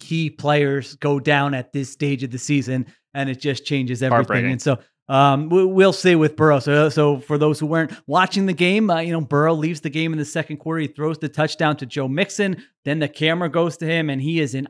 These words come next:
Speaker 1: obvious pain, uh, right there. He goes to the sideline. He tries to throw the football, cannot throw the football, obviously frustrated, uh, goes to the locker room. This is after the Bengals, you know, uh,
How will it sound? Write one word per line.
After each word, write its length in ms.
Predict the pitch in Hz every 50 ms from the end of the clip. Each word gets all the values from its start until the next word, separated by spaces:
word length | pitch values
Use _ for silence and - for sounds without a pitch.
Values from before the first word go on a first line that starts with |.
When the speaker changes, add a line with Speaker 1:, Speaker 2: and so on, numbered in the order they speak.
| - -
Speaker 1:
obvious 560 | 139 151 170 170 156 160 160 151 139 - -
pain, 440 | - 147 147 147 147 143 143 139 - _ _ -
uh, 360 | 135 135 135 131 131 131 135 127
right 300 | 139 147 143 143 139 -
there. 160 | 143 139 135
He 120 | 135 131
goes 260 | 120 - 143 147 139 -
to 120 | - 131
the 100 | 120 123
sideline. 640 | - - 160 147 147 143 143 139 143 143 131 - - _ -
He 100 | 139 131
tries 300 | - - 151 151 151 -
to 120 | - 147
throw 200 | - - 147 135
the 80 | 127 123
football, 420 | - - 147 135 135 - 135 127
cannot 480 | 120 - - 160 165 170 160 147 147 -
throw 140 | 147 139 135
the 100 | 131 120
football, 560 | - 143 135 120 - 147 139 135 135 135 _ _ _ -
obviously 460 | 143 139 139 139 147 147 143 - 147
frustrated, 720 | 139 - 151 139 131 - - 143 139 135 135 135 123 - _ _ _ _
uh, 220 | 127 127 127 131 135
goes 340 | 117 - 143 147 147 139 -
to 120 | - 147
the 100 | 123 131
locker 380 | 123 135 151 165 156 - 175 165
room. 180 | 160 165 151 - - _ -
This 220 | 135 151 170 -
is 180 | 185 175 151 - -
after 640 | 170 147 156 175 240 - - 220 208 208 208 190 - _ _ _ _ _ -
the 100 | - 143
Bengals, 720 | 120 - 165 165 180 180 175 185 190 190 185 - - -
you 160 | - 165 160 160
know, 300 | 156 160 160 165 151 -
uh, 380 | - 160 151 147 147 147 143